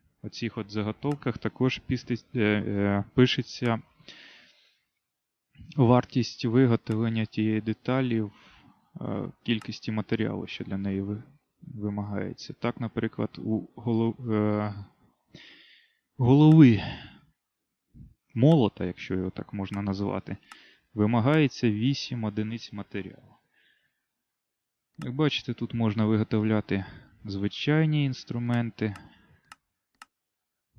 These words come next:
Також тут кілька є варіантів зброї.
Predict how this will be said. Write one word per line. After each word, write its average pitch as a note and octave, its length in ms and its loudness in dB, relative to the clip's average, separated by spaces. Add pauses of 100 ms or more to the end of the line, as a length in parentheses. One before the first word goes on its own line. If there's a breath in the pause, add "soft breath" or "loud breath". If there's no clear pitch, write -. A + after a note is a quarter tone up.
(1300)
Також - 340 0
тут - 160 0
кілька A2+ 360 2
є G#2+ 300 4 (160)
варіантів G#2+ 540 -2
зброї. A2+ 540 2